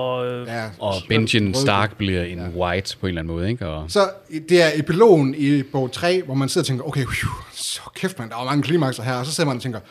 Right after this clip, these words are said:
Speaker 2: "Okay, hvad sker der her?" Og så er der en eller anden Frey-gut, der er ude at gå en tur, og så bliver han captured, og sådan, "Okay, det er meget fint."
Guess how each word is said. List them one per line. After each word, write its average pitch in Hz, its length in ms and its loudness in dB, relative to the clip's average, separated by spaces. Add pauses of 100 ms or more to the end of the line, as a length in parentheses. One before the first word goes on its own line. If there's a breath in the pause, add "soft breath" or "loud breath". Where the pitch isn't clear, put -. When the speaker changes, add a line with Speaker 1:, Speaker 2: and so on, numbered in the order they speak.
(280 loud breath)
Speaker 2:
"Okay, - 180 -4
hvad 135 100 0
sker 131 160 -6
der 92 80 -12
her?" 160 200 0
Og 165 240 0
så 175 80 -2
er 170 40 2
der 143 80 2
en 131 80 2
eller 135 120 0
anden 131 200 0
Frey-gut, 151 640 -2
der 117 60 -6
er 113 40 -2
ude 131 160 0
at 127 60 -8
gå 165 140 2
en - 80 2
tur, 147 180 -2
og 123 60 -2
så - 60 -10
bliver 131 100 -2
han 110 100 -6
captured, 156 360 -2
og 110 60 -8
sådan, 117 220 -4
"Okay, 104 300 -8 (160)
det 180 80 -4
er 107 300 -4
meget 143 240 -4
fint." 156 220 -2